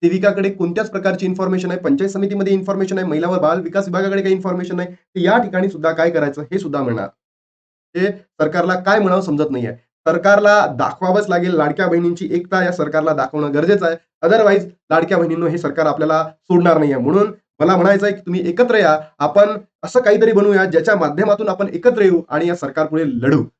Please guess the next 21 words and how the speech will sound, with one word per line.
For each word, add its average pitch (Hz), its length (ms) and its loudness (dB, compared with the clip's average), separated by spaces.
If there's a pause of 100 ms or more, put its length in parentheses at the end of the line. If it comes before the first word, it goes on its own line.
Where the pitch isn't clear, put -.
आणि 139 220 -2
आपल्या 151 280 -2
ज्या 156 120 0
मागण्या 143 340 0
आहेत, 170 140 0
लाडक्या 139 260 0
बहिणीचा 151 260 -2
झोक 180 280 -4
काय, 160 80 0
आपण 151 220 -2
तो 185 60 -6
परिपूर्ण 165 400 -2
करू 131 140 -6
म्हणून. 113 200 -6 (360)
बघा, 220 220 4 (260)
अंगणवाडी 220 500 2
सेविकांनी 202 400 0
अजूनही 202 360 2
पडताळणी 202 380 2
झालेली 190 260 2
नाहीये. 180 180 -4